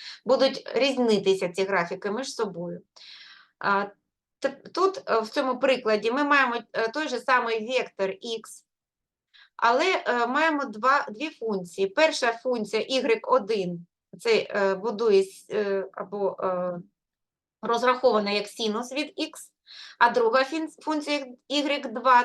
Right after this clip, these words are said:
це косінус від X. І для того, щоб ці, е, графіки синуса і косінуса були побудовані в одному вікні, ми з вами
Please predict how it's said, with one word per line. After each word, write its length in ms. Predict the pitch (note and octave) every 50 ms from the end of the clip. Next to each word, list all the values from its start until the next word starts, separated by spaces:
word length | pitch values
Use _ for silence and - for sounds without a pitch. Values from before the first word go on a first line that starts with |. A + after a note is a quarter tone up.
| B3 -
це 200 | - D4+ D#4+ D#4+ -
косінус 580 | - B3+ A3 G3 G3 - F#3+ F#3+ - - - F#3+
від 240 | G3+ G3 F#3+ - -
X. 380 | G#3+ G#3 F#3+ F#3+ - - - _ _ _ _ _ _ _ _ _ _ _ - _ _
І 100 | - C4
для 180 | A3 A#3+ C#4 C#4+
того, 320 | C#4+ E4+ F4 D#4+ E4 D4
щоб 260 | C#4+ - D#4+ C4 B3
ці, 360 | - - D4 D4+ D4 B3+ - -
е, 340 | A3 A3 A3 A3 A3 G#3+ A3
графіки 540 | A3 C4 C4+ B3 G#3+ G#3+ A3 G3+ - A3+
синуса 440 | A3+ - C#4+ C#4 B3+ A#3 A3 A3 A#3+
і 160 | A#3 A#3 A#3
косінуса 560 | - C4 A3+ G#3+ - G#3+ G3+ F#3+ F#3 F#3+ G3+ G3
були 280 | G3 G#3 A3+ A#3 A3+
побудовані 720 | A3 - A3 G#3+ A#3 B3 G#3+ A#3 A#3 G#3 F#3+ G3 G3 G3+ G#3
в 40 |
одному 360 | A3+ A#3 A3 A#3+ B3+ B3 B3+ C4+
вікні, 460 | C4 D4+ D4+ - - E4 F4+ F#4+ F#4
ми 180 | C4+ C4 C4+
з 40 | C4
вами 400 | A#3 B3+ C4 B3+ B3 A#3 A3 G#3+